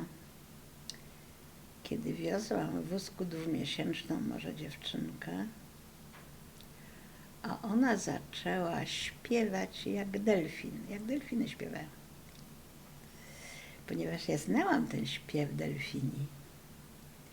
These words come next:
to rozpoznałam, że on jest delfini. Natomiast u dziecka bardzo mnie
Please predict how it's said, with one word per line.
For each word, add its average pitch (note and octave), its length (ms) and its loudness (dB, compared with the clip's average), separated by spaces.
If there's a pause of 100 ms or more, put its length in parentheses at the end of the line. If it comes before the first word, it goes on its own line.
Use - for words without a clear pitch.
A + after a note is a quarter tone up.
(400)
to D#3 100 4
rozpoznałam, F#3+ 880 8
że D#3 100 0
on - 120 2
jest - 200 0
delfini. - 640 -2 (2000)
Natomiast D3 760 0 (1160)
u G#3+ 100 -2
dziecka - 800 -2 (320)
bardzo D3 540 -2
mnie D3 220 0